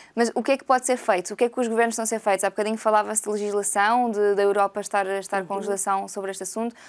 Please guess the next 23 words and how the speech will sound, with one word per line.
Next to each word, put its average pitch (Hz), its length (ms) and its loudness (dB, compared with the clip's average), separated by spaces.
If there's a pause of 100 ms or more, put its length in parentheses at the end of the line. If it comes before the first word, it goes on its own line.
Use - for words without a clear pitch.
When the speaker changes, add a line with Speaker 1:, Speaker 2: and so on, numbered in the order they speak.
(140)
Speaker 1:
O 208 80 -4
que 254 100 0
é 247 60 4
que - 40 -4
está 240 220 0
a 254 60 0
ser 247 140 -4
feito 226 280 -2
neste 220 200 -4
momento 202 260 -6
para 196 100 -8
ajudar 190 220 -6
aqui 196 120 -10
a 208 60 -4
tranquilizar 196 480 -4
um 196 40 -8
bocadinho 196 300 -10
as 196 60 -18
pessoas 190 280 -14
que 180 80 -20
estão 196 160 -14
a 190 40 -10
ouvir-nos? 190 360 -12